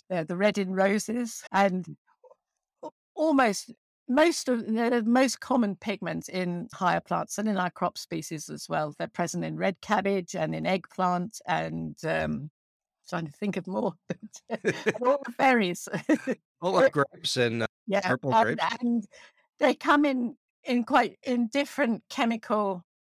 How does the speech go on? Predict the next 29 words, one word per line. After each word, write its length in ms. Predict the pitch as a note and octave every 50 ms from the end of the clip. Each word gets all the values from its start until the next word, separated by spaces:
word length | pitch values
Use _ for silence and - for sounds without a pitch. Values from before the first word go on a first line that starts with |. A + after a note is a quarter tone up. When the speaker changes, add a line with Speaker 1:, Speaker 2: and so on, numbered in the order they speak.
| _ _ _
Speaker 1:
structures. 760 | - - - - - A3+ - - - - F#3 F#3 F#3+ F#3
So, 400 | - - - G3 G3 G3+ G3+ F#3+ F3+ - - _ _ _ _ _
and 120 | - G3+ G#3+
this 140 | A#3 G3+ -
affects 400 | G3 - B3 G#3 - - - -
their, 380 | G3+ F#3+ F#3+ F#3+ F#3+ F3+ - -
their, 360 | - G3 F#3 F3+ F3 E3 D#3+ - -
their 140 | G3+ F#3 E3+
color. 520 | - - - B3+ A#3+ G3+ E3 E3+ F#3+ G3+ - _
So 520 | _ - - - G#3 F3 F3+ F#3 F3+ F3+ E3+ - _ -
the, 280 | F#3 F3+ E3+ E3+ E3 -
the 100 | - F#3
slightly 600 | F3+ - - - - C4 B3+ B3 A3 - G#3 A3
different 500 | F#3 - G#3+ G#3 - - G#3+ F3 D#3 -
chemical 320 | - G3+ F#3+ F3+ E3+ - F#3
composition 680 | - - G3+ F#3 F3+ F3+ F3 - E3+ E3+ - G3 F3 - -
if 140 | F3+ E3
they 180 | - F3+ E3+ F3
make 300 | E3+ - E3+ E3 - -
a 60 | C#3+
red 340 | D#3+ E3 F3 F#3 F#3 F#3+ F#3 - _ -
pigment 400 | A3 - - F#3 F3+ F3 - - _ _ _ _ _ _ _
or 140 | - F3
if 80 | F3 -
they 100 | - F3
make 260 | E3+ E3+ E3 E3 -
a 60 | E3+ - _
purple 480 | - A#3+ G3+ F#3+ F#3 - F#3 F3+ E3+ _
pigment, 400 | - F3+ F3+ - E3+ F3 -